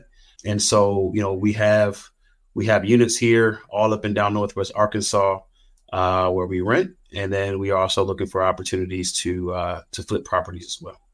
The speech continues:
So day to day, you know, we're looking at, we're, we're evaluating deals, um, you know, like, once we get home, um, but also looking to network and, uh, find people who can support,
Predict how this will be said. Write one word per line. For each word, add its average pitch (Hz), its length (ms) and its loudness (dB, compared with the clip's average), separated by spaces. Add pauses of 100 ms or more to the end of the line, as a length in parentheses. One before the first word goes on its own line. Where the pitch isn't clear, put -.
(120)
So 120 160 4
day 123 200 6
to 127 80 6
day, 123 280 6
you 110 140 2
know, 104 100 2
we're 107 140 2
looking 110 280 2
at, 98 120 -2
we're, 101 300 0
we're 98 100 -8
evaluating 107 580 2
deals, 117 580 4 (200)
um, 92 640 -4 (480)
you 101 100 -2
know, 92 400 -2
like, 92 120 0
once 98 200 -2
we 101 80 -2
get 92 140 -2
home, 101 500 0
um, 92 520 -2
but 92 140 -2
also 92 300 0
looking 92 280 -4
to 98 140 -8
network 92 440 -6
and, 90 260 -4 (480)
uh, 87 340 -4
find 95 320 2
people 90 240 -2
who 98 100 -4
can - 120 -6
support, 90 500 -2